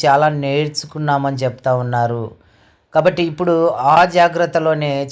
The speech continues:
చాలా విషయాలు గోప్యంగా చేసుకుంటూ వస్తున్నారు. దీన్ని మనం ఇంకో విధంగా భావించకుండా దాన్ని అర్థం చేసుకునే, ఆ,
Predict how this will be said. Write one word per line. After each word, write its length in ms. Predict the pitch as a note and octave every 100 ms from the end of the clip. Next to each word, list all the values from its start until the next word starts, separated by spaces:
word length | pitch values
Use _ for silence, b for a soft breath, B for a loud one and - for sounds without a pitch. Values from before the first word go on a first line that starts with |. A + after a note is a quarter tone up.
| D3+
చాలా 200 | C#3 D#3
విషయాలు 380 | D3+ D3+ D3 C#3
గోప్యంగా 600 | B2 C3+ C3+ D3 D3 D3
చేసుకుంటూ 600 | C3+ C#3 C#3 C#3+ C3+ C3+
వస్తున్నారు. 840 | C3 C3 C3 B2+ B2+ B2 A#2+ A2+ b b b b B2+
దీన్ని 200 | D#3 E3
మనం 520 | D#3+ E3 D3+ D3 D3 b b b _
ఇంకో 300 | D3 D3+ F3+
విధంగా 320 | F3+ E3+ F3+ F3
భావించకుండా 1120 | C#3 C3 C3+ C#3 C#3 C#3 C#3+ C#3 C3 A#2+ A#2 - _ B2
దాన్ని 200 | C#3 C3+
అర్థం 360 | C#3 C3+ F#3+
చేసుకునే, 840 | F#3+ F3+ - F3+ E3+ E3 E3 E3 D#3 b b b b _
ఆ, 300 | D#3+ D3 C#3+